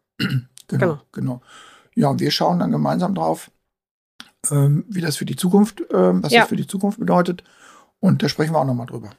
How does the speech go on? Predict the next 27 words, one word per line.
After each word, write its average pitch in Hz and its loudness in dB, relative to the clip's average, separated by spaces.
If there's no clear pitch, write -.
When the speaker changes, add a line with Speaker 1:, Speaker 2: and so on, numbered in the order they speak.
Speaker 2:
Da 196 -2
sprechen 214 2
wir 226 4
noch 220 4
mal 220 2
drüber. 233 2
Speaker 1:
Ja. 202 -6
Speaker 2:
Drehen 185 -4
wir 180 -4
vielleicht 208 2
noch 202 4
mal 185 2
eine 185 0
Folge. 233 6
Speaker 1:
Oh, 147 2
wir 147 6
könnten - 4
eine 135 0
Folge 214 6
darüber 147 0
Speaker 2:
Ja. 220 8
Speaker 1:
drehen, 220 2
genau. 180 0
Und 151 -2
dann, 143 0
ähm, 135 -2
ja, - -4